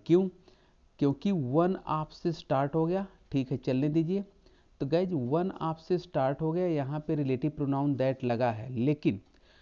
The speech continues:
इसके पहले क्या है, सिंगुलर सब्जेक्ट और सिंगुलर वर्ब भी है। तो फिर पता है, फिर, फिर ये that के बाद ये जो वर्ब आएगी, कमेंट बॉक्स में बताइए आप लोग, that के बाद जब ये वर्ब आएगी, इसका नंबर क्या होगा, सिंगुलर और प्लूरल? अगर गाइस सिंगुलर होगा तो यस टाइप करिए,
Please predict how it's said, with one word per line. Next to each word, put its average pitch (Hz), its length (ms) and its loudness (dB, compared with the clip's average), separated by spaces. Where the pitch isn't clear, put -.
इसके 165 380 2
पहले 156 340 2
क्या 120 240 2
है, 151 240 -2
सिंगुलर 151 560 4
सब्जेक्ट 131 580 -2
और 160 120 2
सिंगुलर 160 380 2
वर्ब 185 240 4
भी 175 220 2
है। 104 220 -4
तो 135 60 2
फिर 180 240 2
पता 175 260 -4
है, 202 260 -4
फिर, - 260 2
फिर 175 120 6
ये 185 200 4
that 147 440 0
के 170 80 4
बाद 160 260 2
ये 165 80 2
जो 160 140 4
वर्ब 156 380 0
आएगी, 151 380 0
कमेंट 175 340 4
बॉक्स 185 180 0
में 185 80 0
बताइए 185 140 0
आप 185 160 -4
लोग, 202 200 -4
that 139 440 -2
के 160 100 0
बाद 143 220 -2
जब 139 160 0
ये 143 100 4
वर्ब 123 300 2
आएगी, 113 280 0
इसका 147 220 -2
नंबर 151 380 2
क्या 147 200 0
होगा, 107 240 -4
सिंगुलर 160 460 0
और 165 80 4
प्लूरल? 165 340 2
अगर 135 240 0
गाइस 165 260 -2
सिंगुलर 165 280 2
होगा 160 260 2
तो 147 120 -2
यस 156 180 -2
टाइप 170 200 0
करिए, 165 320 2